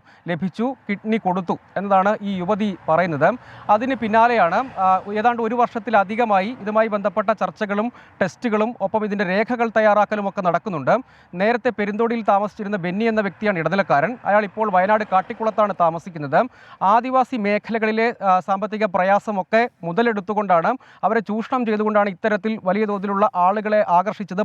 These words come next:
പണം വാഗ്ദാനം ചെയ്ത്. അങ്ങനെ ഭർത്താവിൻ്റെ ഭീഷണി കൂടി പണം ലഭിക്കാനുണ്ടായിരുന്നു. അങ്ങനെ എറണാകുളത്തെത്തി പരിശോധനകളൊക്കെ പൂർത്തിയാക്കി ഒടുവിൽ സർജറി നിശ്ചയിച്ചു. പക്ഷേ ഇതിൻ്റെ പിന്നിൽ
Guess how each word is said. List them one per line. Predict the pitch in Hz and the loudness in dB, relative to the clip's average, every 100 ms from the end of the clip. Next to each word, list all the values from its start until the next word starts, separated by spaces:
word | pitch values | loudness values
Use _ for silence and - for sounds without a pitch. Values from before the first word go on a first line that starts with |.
| 190 | -2
പണം | 190 214 | -2 2
വാഗ്ദാനം | 190 180 202 170 | 0 0 -4 -4
ചെയ്ത്. | 147 151 240 - - - 208 | -2 -2 -2 -6 -8 0 0
അങ്ങനെ | 240 247 196 | 2 -2 -2
ഭർത്താവിൻ്റെ | 202 - 269 262 247 - | -4 2 2 4 -2 -4
ഭീഷണി | 220 240 226 | -6 -4 -4
കൂടി | 226 196 | -2 0
പണം | 190 220 214 | 0 0 -4
ലഭിക്കാനുണ്ടായിരുന്നു. | 202 220 208 175 180 151 165 247 - - 196 | -2 2 2 2 2 2 -2 -6 -12 -2 0
അങ്ങനെ | 240 262 214 | 2 2 2
എറണാകുളത്തെത്തി | 220 247 254 233 208 233 202 | 4 2 2 -2 -6 -2 0
പരിശോധനകളൊക്കെ | 196 202 233 233 226 214 190 | 0 0 0 2 2 0 -6
പൂർത്തിയാക്കി | 202 - 226 - 208 | -8 -2 -4 -2 -4
ഒടുവിൽ | 208 190 190 | -4 -2 0
സർജറി | 196 202 247 190 | 0 0 -2 -2
നിശ്ചയിച്ചു. | 156 190 156 131 226 - - - 233 | -6 -4 -4 -2 -4 -6 -16 -4 -2
പക്ഷേ | - 262 233 | 0 -2 0
ഇതിൻ്റെ | 262 233 | 0 -2
പിന്നിൽ | 220 226 | -2 -4